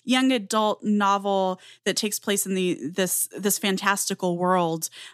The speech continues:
Um, but it does actually show kind of, like, the undesirable part of the city and actually, like, I don't know, like, higher class people having to go down and clean it and, um,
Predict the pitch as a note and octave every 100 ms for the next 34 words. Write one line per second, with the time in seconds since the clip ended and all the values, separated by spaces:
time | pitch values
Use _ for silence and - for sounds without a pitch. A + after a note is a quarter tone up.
0 | - F3+ F3+ E3+ D#3+ F3+ G3+ G3+ F3 G3+
1 | G3 F3 F3+ - F3+ - - F#3+ F3 -
2 | E3 D#3+ D#3+ D#3+ D#3+ F3+ F3+ E3+ E3+ E3+
3 | E3+ D#3+ D#3 D#3+ D#3+ D3+ D3 - F3 D3+
4 | F3 - D4+ B3+ G#3 D#3 F3 - E3+ -
5 | F3 E3 D#3+ C#3+ - - - - - _
6 | - F3 D#3 D3+ C3+ - F#3+ F3+ F3+ E3+
7 | D#3 - - G3 E3+ D#3+ D#3+ E3 D#3 E3
8 | D#3 D#3 D#3 - F4+ D#4+ C#4+ A#3 - -
9 | F#3 E3+ E3 E3+ - - - - F3+ E3
10 | D#3+ D#3 C3+